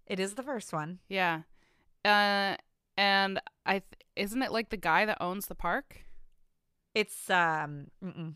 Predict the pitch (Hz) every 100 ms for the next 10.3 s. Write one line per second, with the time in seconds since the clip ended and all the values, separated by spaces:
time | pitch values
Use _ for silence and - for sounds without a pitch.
0 | - - - 277 294 262 247 202 - 208
1 | 208 214 185 165 156 156 156 143 143 135
2 | 147 185 185 180 160 156 _ - 190 190
3 | - 190 175 160 156 _ _ - _ _
4 | _ _ - - - 185 - 196 185 180
5 | 175 - 220 202 208 202 214 190 175 165
6 | 156 - - 185 165 156 262 175 240 359
7 | 370 - - - - _ _ _ _ _
8 | - 165 - _ _ _ _ 226 208 254
9 | 233 262 269 294 269 214 202 175 170 160
10 | 156 156